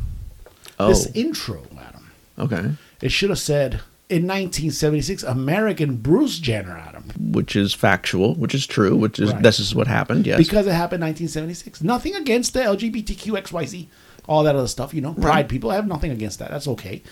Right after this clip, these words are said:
Speaker 2: That's your thing.
Speaker 1: Yeah.
Speaker 2: You know? But I think still you're just not supposed to do this shit with history.
Speaker 1: If
Speaker 2: It
Speaker 1: you
Speaker 2: was Bruce Jenner who won it.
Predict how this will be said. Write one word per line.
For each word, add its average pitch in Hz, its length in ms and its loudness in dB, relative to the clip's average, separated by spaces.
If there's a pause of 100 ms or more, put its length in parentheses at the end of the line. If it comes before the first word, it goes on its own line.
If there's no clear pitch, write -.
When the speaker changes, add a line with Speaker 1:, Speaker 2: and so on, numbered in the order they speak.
(120)
Speaker 2:
That's 139 220 -2
your 123 140 4
thing. 113 380 2 (180)
Speaker 1:
Yeah. 170 240 0 (360)
Speaker 2:
You 135 120 -2
know? 160 180 -2 (560)
But 165 280 4 (220)
I 151 140 2
think 190 260 0
still 262 280 -2
you're 180 160 -2
just 170 200 -4
not 190 140 -4
supposed 185 400 0
to 208 60 -6
do 208 240 2
this 262 120 2
shit 185 300 0 (180)
with 190 160 6
history. - 600 -4
Speaker 1:
If 147 120 10
Speaker 2:
It 254 60 4
Speaker 1:
you 277 60 2
Speaker 2:
was 196 180 8
Bruce 262 320 2
Jenner 262 360 6
who 185 120 2
won 254 260 0
it. - 140 -8